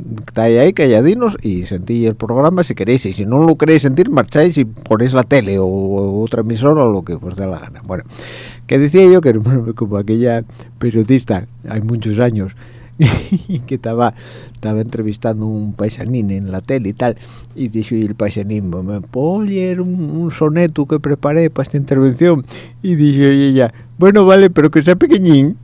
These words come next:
<laughs> que sea cortín". <laughs> El soneto no es ni corto ni largo, es un soneto, un puto soneto, joder. Creo que eran ca-,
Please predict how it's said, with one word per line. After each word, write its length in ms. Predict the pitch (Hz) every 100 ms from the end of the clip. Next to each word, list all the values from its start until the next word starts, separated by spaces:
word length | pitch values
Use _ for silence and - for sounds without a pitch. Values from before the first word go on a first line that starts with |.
| -
<laughs> 180 | - 330
que 80 |
sea 140 | 175 208
cortín". 460 | - - 165 143 175
<laughs> 540 | - - - 349 -
El 100 | 392
soneto 480 | - 320 220 226 330
no 100 | 311
es 380 | 320 330 330 226
ni 200 | 285 226
corto 420 | - 262 247 226
ni 120 | 214
largo, 440 | 208 233 262 226 185
es 160 | 196
un 220 | 262 302 262
soneto, 500 | 262 202 240 - 240
un 60 |
puto 300 | 220 220 -
soneto, 440 | 160 180 247 - 185
joder. 420 | - 156 214 170 - - - - - - 165
Creo 240 | 139 151 156
que 320 | 156 147 156
eran 240 | 156 156
ca-, 180 | 147 139